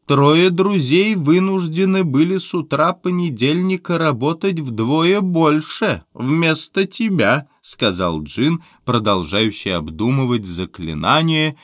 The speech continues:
подперев подбородок рукою. «Ещё чего не хватало», ответил верблюд.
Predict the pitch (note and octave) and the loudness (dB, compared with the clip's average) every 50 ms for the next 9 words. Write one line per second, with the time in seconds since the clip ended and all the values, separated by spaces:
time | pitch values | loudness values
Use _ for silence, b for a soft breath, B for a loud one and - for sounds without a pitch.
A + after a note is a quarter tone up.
0 | b b b - - F#2 - - - - F2+ F2 F#2 F2 E2 - - F2 D#2+ D2 | b b b -10 -8 -8 -8 -8 -6 -2 0 0 0 0 -2 -6 -10 -10 -10 -8
1 | D2+ D2+ E2 E2+ E2+ F2+ F#2+ G2 F#2+ F#2 - - G#2 F#2 F2 - - F2+ E2+ D2+ | -8 -6 -6 -4 -2 -4 -4 -4 -6 -8 -8 -8 -8 -8 -8 -8 -6 -6 -6 -6
2 | D2 - - - _ _ _ _ _ _ _ _ _ _ _ _ _ _ _ _ | -6 -8 -10 -14 _ _ _ _ _ _ _ _ _ _ _ _ _ _ _ _
3 | _ _ _ _ _ - E2 F2 F#2+ A2 B2+ C3+ C#3 C3+ - - - - - - | _ _ _ _ _ -8 -6 -2 0 2 2 2 2 0 -4 -8 -12 -10 -6 -2
4 | C3+ C#3 C#3 C3+ A#2+ G#2 F#2 - - - - - F#2+ G2 F#2+ F#2 F#2+ F#2 F#2 F2+ | 0 2 2 2 2 0 -2 -6 -10 -12 -8 -4 -2 -2 0 0 0 0 -2 -2
5 | F2+ F2+ E2 - - - - E2+ E2+ F2 E2+ E2+ - D#2+ D#2 D#2+ D#2 D#2 D2+ D2+ | -2 -4 -4 -6 -10 -12 -8 -4 -4 -4 -4 -6 -6 -4 -2 0 0 0 0 -2
6 | D#2 D#2+ D#2+ - - b b b b b b b - - F2+ F2 - F2 F#2 F#2+ | -4 -6 -8 -12 -14 b b b b b b b -6 -6 -6 -4 -4 0 0 0
7 | F2+ - - F2+ E2+ D#2+ D#2+ F2 F2 F2 D#2+ D#2 E2 D#2 D#2 D2 C#2+ _ _ | 0 0 -4 -6 -4 -4 -4 -4 -4 -4 -4 -6 -6 -6 -6 -8 -10 _ _